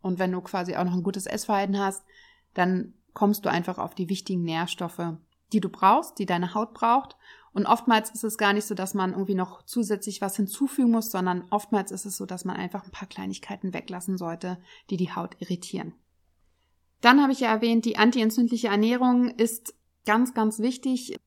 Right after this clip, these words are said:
Wenn du öfters meine Podcasts hörst, dann weißt du, für die Darmgesundheit, aber halt auch für die Haut. Und da gibt es ja auch schon eine extra Podcast-Folge zu, die habe ich dir auch nochmal verlinkt, da kannst du nochmal verstärkt reinhören.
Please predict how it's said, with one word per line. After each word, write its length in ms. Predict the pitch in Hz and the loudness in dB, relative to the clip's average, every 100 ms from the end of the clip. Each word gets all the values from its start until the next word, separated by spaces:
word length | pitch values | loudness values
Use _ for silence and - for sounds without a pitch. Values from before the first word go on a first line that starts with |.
| _ | _
Wenn 140 | 208 | -6
du 80 | 196 | -4
öfters 300 | 202 - 202 | -6 -8 -6
meine 140 | 202 196 | -4 -6
Podcasts 520 | - 208 - 208 - | -8 -12 -10 -12 -10
hörst, 180 | 196 196 | -12 -10
dann 80 | |
weißt 180 | 190 202 | -10 -10
du, 40 | - | -12
für 80 | |
die 100 | 202 | -10
Darmgesundheit, 640 | 190 185 214 208 208 208 202 | -4 -2 -2 -4 -4 -4 -4
aber 240 | 196 214 | -4 -4
halt 140 | 202 - | -4 -8
auch 120 | - | -12
für 160 | - 185 | -12 -12
die 120 | 185 | -8
Haut. 360 | 196 226 254 - - - - | -2 0 0 -4 -20 -20 -6
Und 160 | 196 | -2
da 80 | 185 | -2
gibt 200 | 190 220 | -2 -4
es 140 | 226 - | -6 -4
ja 220 | 202 196 | -2 -2
auch 60 | |
schon 160 | - 208 | -2 -6
eine 240 | - 190 | -4 -4
extra 260 | - - 196 | -4 -8 -12
Podcast-Folge 840 | - 294 302 269 240 - 233 220 | -4 -4 -4 -6 -6 -4 -2 -2
zu, 140 | 220 220 | -4 -6
die 140 | 202 | -6
habe 80 | 190 | -6
ich 80 | 190 | -8
dir 160 | - | -2
auch 80 | - | 2
nochmal 180 | 247 247 | 2 2
verlinkt, 260 | 226 220 214 | -2 -6 -6
da 60 | |
kannst 240 | 196 214 208 | -8 -8 -6
du 60 | |
nochmal 160 | 190 185 | -6 -6
verstärkt 460 | 185 - 185 - | -10 -10 -12 -8
reinhören. 540 | 180 208 226 233 226 | -4 0 2 2 0